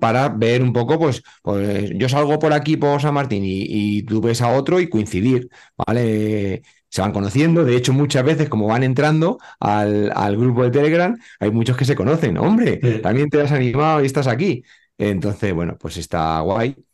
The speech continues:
Speaker 1: Y luego, pues, pensando en el, en el paddock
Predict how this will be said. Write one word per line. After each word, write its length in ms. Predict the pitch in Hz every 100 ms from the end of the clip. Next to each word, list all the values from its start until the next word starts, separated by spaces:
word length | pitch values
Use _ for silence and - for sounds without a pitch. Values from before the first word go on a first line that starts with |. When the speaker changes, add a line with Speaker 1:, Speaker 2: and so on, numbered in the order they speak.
| - - _ _
Speaker 1:
Y 280 | - 151 151
luego, 280 | 147 139 147
pues, 120 | 160
pensando 580 | 156 127 135 131 143 147
en 360 | 135 135 156 156
el, 840 | 113 98 95 92 90 87 87 - _ -
en 140 | 82
el 140 | 80 -
paddock 480 | 90 69 - -